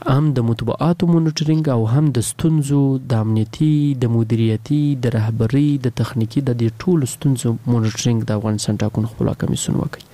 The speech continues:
چې په کوم مرکز کې بایومټریک کار نه کوي، د هغه مرکز کود واخیستل سو، د هغه مرکز رئیس د محل نوم، هغه مرکز په چا پورې ارتباط درلود، په کومه ساحه کې، دا ټول،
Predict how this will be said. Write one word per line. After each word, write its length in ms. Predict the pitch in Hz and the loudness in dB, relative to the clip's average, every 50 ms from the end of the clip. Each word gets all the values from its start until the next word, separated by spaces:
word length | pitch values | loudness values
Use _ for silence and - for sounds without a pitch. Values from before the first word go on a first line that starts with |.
| - - - - - - - - - - - - - - - - | -20 -18 -16 -14 -12 -12 -12 -12 -12 -14 -18 -20 -20 -14 -10 -2
چې 180 | - 147 139 123 - | 0 0 0 0 0
په 80 | 139 | -4
کوم 220 | 120 - - 185 185 | -4 -2 0 2 2
مرکز 480 | 185 185 175 175 - - 175 175 - | 4 2 2 0 0 0 -2 -2 -2
کې 100 | - - | -4 -4
بایومټریک 500 | 160 156 160 156 156 156 156 156 160 160 | 0 0 2 2 2 0 0 -2 -4 -4
کار 240 | - - 156 151 147 | 0 0 0 2 2
نه 160 | 151 151 151 147 - - - - - 156 - | 2 0 0 -2 -6 -8 -8 -8 -8 -6 -2
کوي، 320 | - 151 147 147 147 151 - - - 131 | 0 0 2 2 2 0 -2 -6 -4 -2
د 40 | 123 | -2
هغه 200 | 120 117 131 139 | 0 0 0 0
مرکز 480 | 135 131 120 - - - 135 - - | 0 0 -2 -2 -2 -2 -2 -2 -4
کود 340 | - - - 147 151 156 151 | -6 -2 0 0 0 2 2
واخیستل 520 | 151 151 147 147 - - - - 147 143 143 | 2 0 0 -2 -4 -6 -4 -2 -2 -2 -2
سو، 180 | - - 143 | -2 -2 -2
د 60 | 135 | 0
هغه 200 | 123 117 113 117 | 0 2 2 2
مرکز 640 | 120 123 117 113 113 - 131 127 127 120 - - - - - - - - - - | 2 2 0 0 0 0 2 2 2 0 -2 -6 -10 -14 -18 -20 -20 -8 -4 0
رئیس 500 | 143 120 107 120 117 120 147 147 - - | 0 2 2 2 2 0 0 -2 -2 -2
د 40 | - | -2
محل 420 | 143 135 135 131 127 127 143 139 139 | 0 0 2 2 2 2 2 2 2
نوم، 400 | 135 135 135 135 135 135 135 135 - _ _ _ _ _ _ _ _ _ _ _ - - _ - - - | 2 2 2 0 0 -2 -4 -6 -10 _ _ _ _ _ _ _ _ _ _ _ -20 -20 _ -10 -4 0
هغه 200 | 151 127 120 120 | 0 2 2 2
مرکز 420 | 120 120 117 113 - 151 139 - | 0 0 -2 -2 -2 -4 -4 -2
په 80 | - 135 | -4 -6
چا 180 | - - 139 131 | -2 0 0 0
پورې 200 | - - 123 120 | 0 0 0 0
ارتباط 440 | 113 113 - - 123 113 135 156 | -2 -2 -2 -4 -2 0 0 0
درلود، 300 | 147 135 143 139 139 135 123 - | 0 0 0 0 0 0 -2 -2
په 80 | - 117 | -6 -4
کومه 280 | - - 156 127 120 | -2 0 0 0 0
ساحه 380 | 120 - - 117 110 117 143 160 | 0 -2 -2 0 2 2 2 0
کې، 240 | 156 - 156 143 147 - - - - - - - - - - - - | 0 0 -2 -2 -2 -4 -10 -16 -20 -18 -16 -14 -14 -16 -10 -6 -2
دا 120 | 143 143 147 | 0 0 0
ټول، 540 | 143 - - - - 170 175 170 170 170 | 0 -2 -6 -2 0 2 2 2 2 -2